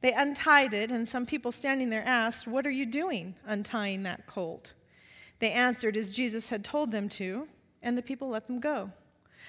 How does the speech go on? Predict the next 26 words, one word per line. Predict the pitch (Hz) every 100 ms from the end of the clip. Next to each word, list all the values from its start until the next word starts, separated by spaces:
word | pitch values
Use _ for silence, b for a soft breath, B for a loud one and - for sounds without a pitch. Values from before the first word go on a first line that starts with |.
| B B
When | 254 254
they | 247
brought | 254 294 294
the |
colt | - 254 226
to | 254
Jesus | 208 254 220 202 208
and | 208
they | 202 196
threw | 269 254
their | 214
cloaks | - - 285 285 208
over | 190 190
it, | 214 -
he | 233
sat | 226 - 269 277 269
on | - -
it. | - - - _ b b b b b
Many | 220 226 262 269 269
people | 262 247 - 165 170
spread | - 196 185
their | 190 190
cloaks | - 202 196 -
on | 202 202
the | 190
road, | 185 170 170 170